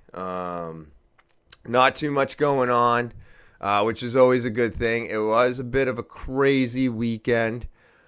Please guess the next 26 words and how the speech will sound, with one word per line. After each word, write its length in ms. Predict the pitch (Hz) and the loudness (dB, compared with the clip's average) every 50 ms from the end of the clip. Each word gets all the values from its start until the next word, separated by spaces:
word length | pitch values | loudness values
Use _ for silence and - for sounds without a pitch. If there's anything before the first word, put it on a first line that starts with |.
| _ _ - | _ _ -4
Um, 880 | 95 95 95 95 92 92 92 90 87 87 87 85 85 87 87 85 87 - _ _ _ _ | 0 2 2 2 2 2 2 2 0 0 0 -2 -2 -4 -8 -10 -12 -18 _ _ _ _
you 180 | - 95 95 95 | -10 -6 -4 -2
know, 280 | 92 90 90 90 90 90 | 0 0 0 0 0 0
the, 240 | 92 92 90 90 85 | 2 2 2 0 0
the, 440 | 95 92 90 87 87 87 85 85 82 | -2 0 0 0 0 0 -2 -2 -4
the 80 | 82 87 | -4 -2
weather's 460 | 90 107 123 131 131 135 127 120 - | 2 4 4 4 4 2 0 -4 -6
cooling 480 | - - 135 135 135 131 127 117 117 117 | -6 -4 -2 0 0 0 0 0 0 2
down. 480 | 120 117 117 117 117 117 117 117 113 | 2 2 4 4 4 4 2 2 0
We 80 | 107 104 | 0 0
had 160 | 98 98 95 | 0 0 -2
an 120 | 95 95 92 | -4 -6 -8
amazing 920 | 92 92 95 104 117 127 135 135 139 135 131 131 123 107 120 117 113 113 | -8 -8 -6 -4 -2 0 2 4 4 4 4 4 2 0 -4 -6 -4 -2
day 260 | 101 107 104 104 101 | 0 0 2 2 2
on 220 | 98 92 90 87 85 | 0 -2 -4 -6 -8
Saturday, 580 | - - 101 95 95 95 92 92 92 90 90 | -6 -2 -2 0 0 0 0 -2 -2 -2 -4
probably 400 | 85 - 110 101 98 95 95 92 | -4 -4 -2 -2 0 0 0 0
the 140 | 87 85 87 | -2 -4 -6
last 580 | 90 92 101 110 117 110 107 98 98 - - - | -8 -8 -4 -2 0 2 2 2 2 0 -4 -10
one 200 | 104 101 98 98 | -8 -8 -8 -8
we're 180 | 92 90 85 | -10 -10 -10
gonna 180 | 87 87 85 80 | -10 -12 -12 -14
see 300 | - - - 85 85 87 | -14 -12 -10 -8 -8 -8
of 80 | 80 | -8
the 100 | 80 80 | -8 -10
year. 480 | 82 87 92 90 87 82 80 82 82 | -10 -8 -6 -6 -6 -6 -6 -8 -10